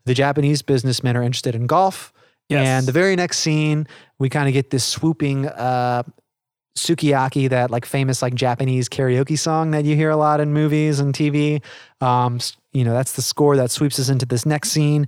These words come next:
Speaker 2: Mm-hmm.
Speaker 1: where they're laying out AstroTurf for,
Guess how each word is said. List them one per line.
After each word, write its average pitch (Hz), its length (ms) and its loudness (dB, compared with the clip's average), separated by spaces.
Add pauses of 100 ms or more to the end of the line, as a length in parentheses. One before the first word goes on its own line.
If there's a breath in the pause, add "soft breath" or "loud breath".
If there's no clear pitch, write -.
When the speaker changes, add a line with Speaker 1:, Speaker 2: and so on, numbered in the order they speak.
(120 loud breath)
Speaker 2:
Mm-hmm. 151 180 0
Speaker 1:
where 127 320 2
they're 123 160 0
laying 147 320 0
out 135 180 -2
AstroTurf 147 760 -2 (220 loud breath)
for, 127 580 0